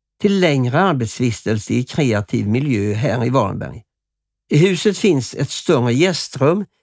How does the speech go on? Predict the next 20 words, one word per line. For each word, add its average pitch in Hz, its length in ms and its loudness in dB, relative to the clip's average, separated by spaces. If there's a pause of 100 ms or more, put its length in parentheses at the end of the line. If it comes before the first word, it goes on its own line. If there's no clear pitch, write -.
kök 190 520 0
och 196 80 -4
sällskapsytor 101 920 -4 (220)
som 156 240 2
fram 202 320 0
till 254 140 0
dags 147 320 0
dato 113 680 -2 (260)
huserat 185 560 2
ett 117 100 -2
tjugotal 185 680 0
stipendiater 202 840 0
som 156 200 0
ofta - 260 0
återkommande 120 840 0 (300)
spenderat 190 600 2
veckor 143 540 0
upp 107 160 -2
till 117 140 2
månader 143 680 2